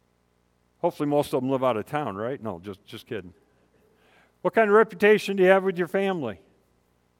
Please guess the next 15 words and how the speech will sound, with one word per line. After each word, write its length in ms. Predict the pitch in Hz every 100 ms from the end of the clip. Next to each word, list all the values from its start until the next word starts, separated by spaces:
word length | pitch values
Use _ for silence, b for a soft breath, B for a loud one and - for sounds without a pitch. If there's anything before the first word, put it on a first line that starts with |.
| _ _ _ _ _ _ _ _ _ _ _ _ _ _ _ _ _ _ _ _ _ _ _ _ _ _ _
Are 60 | 135
you 160 | 135 147
the 140 | 143
grumbler 540 | 123 139 165 170 156
that 80 | 143
always 260 | 143 156 143
complains 560 | 143 120 156 160 156
about 340 | 135 131 139 -
Thanksgiving 540 | 151 131 - 156 139
dinner 260 | 139 151 151
that 120 | 127
nothing 340 | 120 139 160 139
is 160 | 117
done 260 | 117 127 160
right? 360 | 165 170 180